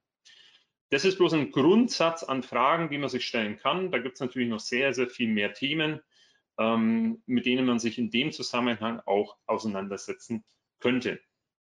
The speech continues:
Wie sieht das Ganze in der Praxis aus? In der Praxis ist es so, ähm, dass wir jetzt hier mal von einem Produkt oder von einer einzigen Produktgruppe ausgehen.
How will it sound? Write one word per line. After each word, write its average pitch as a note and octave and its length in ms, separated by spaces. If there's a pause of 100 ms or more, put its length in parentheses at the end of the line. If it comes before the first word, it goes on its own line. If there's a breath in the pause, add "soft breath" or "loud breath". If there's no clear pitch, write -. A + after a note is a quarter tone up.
(800)
Wie B2+ 200
sieht D#3 160
das C3+ 140
Ganze C#3 260
in C3 100
der A2 80
Praxis - 480
aus? G3+ 420 (480 loud breath)
In A#2+ 120
der B2 60
Praxis C#3 400
ist D#3+ 140
es C3+ 160
so, F3+ 480
ähm, C#3 220
dass C3+ 160
wir C#3 80
jetzt - 100
hier E3+ 140
mal E3+ 120
von D3 420
einem D3 520
Produkt C3+ 480
oder B2 120
von A#2+ 280
einer C#3+ 280
einzigen C3 420
Produktgruppe C#3+ 760
ausgehen. F#3+ 580